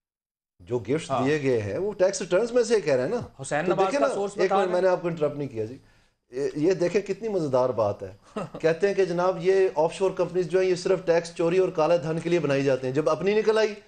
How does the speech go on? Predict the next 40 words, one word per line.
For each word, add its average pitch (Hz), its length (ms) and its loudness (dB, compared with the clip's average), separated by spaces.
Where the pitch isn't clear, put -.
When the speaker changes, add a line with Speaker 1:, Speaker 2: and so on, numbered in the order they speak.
Speaker 1:
तो 170 80 -6
कहते 175 260 2
हैं 170 80 0
बिल्कुल 143 280 0
legal 147 300 0
है। 135 140 -10
ये 180 80 4
कहते 190 280 0
हैं 196 100 2
कि 190 60 2
जनाब 196 260 2
वालदा 160 420 2
ने 185 100 2
पास 170 280 2
दिया 175 160 2
बच्ची 165 320 -2
को, 175 160 2
बच्ची 165 280 0
ने 180 80 2
पास 170 240 2
दिया 170 200 2
भाई 151 240 0
को, 170 160 0
और 165 80 2
ये 170 140 0
खेल 165 300 0
बन 160 180 0
रहा 170 140 2
है 170 60 4
और 165 80 2
ये 165 100 -4
कितनी 165 260 -6
बुरी 170 220 0
बात 143 300 0
है। 165 80 2
एक 165 140 -2
अखलाकी 165 380 -2
जवाब 175 280 2
बनाया 147 300 -2
ना, 165 140 -6